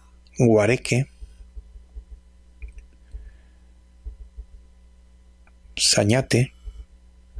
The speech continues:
También sañate, luego jurema. Rapóntico, que es muy necesario. Ya está. Chuchupastle,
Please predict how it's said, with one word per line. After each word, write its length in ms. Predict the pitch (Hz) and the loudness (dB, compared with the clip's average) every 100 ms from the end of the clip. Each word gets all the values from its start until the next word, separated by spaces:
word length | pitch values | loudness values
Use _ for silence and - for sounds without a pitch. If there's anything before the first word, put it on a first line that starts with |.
| - - - - - - - - - - - | -18 -20 -20 -20 -20 -20 -20 -20 -20 -20 -2
También 340 | 110 98 110 | 4 4 4
sañate, 500 | - 113 135 143 135 | 4 4 2 2 2
luego 260 | 113 95 92 | 2 4 2
jurema. 580 | - 110 123 131 143 - - - - - - _ _ _ _ - - - - - - - - - - - - - - | 2 4 4 6 4 2 -12 -20 -20 -20 -20 _ _ _ _ -20 -20 -20 -20 -20 -20 -20 -20 -20 -20 -20 -20 -20 -6
Rapóntico, 800 | 127 104 - 131 131 127 135 131 - - | 0 0 2 2 2 0 0 0 -2 -6
que 100 | - | -2
es 60 | 95 | 4
muy 120 | 101 | 6
necesario. 640 | 101 - - 107 98 - - - - - - - - - - - - - - - | 6 4 2 2 0 -4 -10 -20 -20 -20 -20 -20 -20 -20 -20 -20 -20 -20 -14 -4
Ya 120 | - | -2
está. 320 | - 147 - - - - - - - - - - - - | 2 0 -2 -12 -20 -20 -20 -20 -20 -18 -16 -18 -18 -2
Chuchupastle, 840 | - - - 120 120 - 147 180 | 0 0 0 0 0 4 4 2